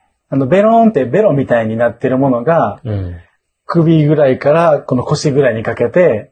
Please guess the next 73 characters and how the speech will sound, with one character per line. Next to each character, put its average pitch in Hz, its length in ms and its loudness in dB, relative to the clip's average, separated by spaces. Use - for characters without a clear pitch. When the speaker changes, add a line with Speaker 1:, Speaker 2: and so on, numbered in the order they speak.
Speaker 1:
ガ 131 140 -2
バ 139 260 -2
ッ - 20 -20
と。 - 220 -14
Speaker 2:
そ - 220 -2
う 113 40 -2
そ 104 200 -6
う 90 40 -8
そ 202 160 0
う 101 80 0
そ - 200 -10
う。 92 40 -10
Speaker 1:
で、 107 80 -18
腰 165 300 -4
ぐ 147 100 0
ら 135 80 2
い 120 40 -2
の 117 100 -6
位 127 80 -4
置 147 180 -4
で 208 160 0
カ - 180 -10
チ - 140 -14
ッ - 120 -20
と - 260 -12
止 139 100 -4
め 131 120 0
る 156 100 0
っ - 40 0
て - 100 -8
い 123 60 0
う - 20 -4
の 113 80 -6
が 107 80 -4
一 110 140 -10
般 110 160 -6
的 110 240 -12
な 92 240 -12
ラ 107 100 -8
ン 107 60 -8
ド 104 80 -8
セ 101 100 -14
ル 104 80 -10
だ 95 60 -10
と - 100 -16
思 101 160 -10
う - 20 -10
け 131 120 -4
ど。 95 140 -8
Speaker 2:
こ 185 220 2
う 180 60 2
い 165 200 0
う、 - 20 -2
な 131 140 2
ん - 20 -2
て 113 100 -6
い 107 40 -2
う、 107 80 -8
こ 120 140 -6
の、 - 340 -2
こ-、 170 160 -2
こ - 140 -2
こ 269 100 2
に 196 100 -2
カ 127 140 -4
チ - 160 -14
ッ - 20 -20
と 113 80 -2
し - 120 -8
て 104 120 -2
る 92 140 -6
感 92 260 -6
じ。 87 260 -14